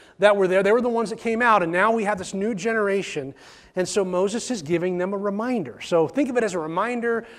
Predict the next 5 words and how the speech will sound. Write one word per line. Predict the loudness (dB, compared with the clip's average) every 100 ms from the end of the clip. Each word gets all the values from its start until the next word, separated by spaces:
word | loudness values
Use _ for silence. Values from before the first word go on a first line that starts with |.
| -6
of | 2 4 4
what | 4 4 4 -2 -18 -4
they | 2 2
agreed | 2 -4 -4 -2 -2 -4
to, | -2 2 2 0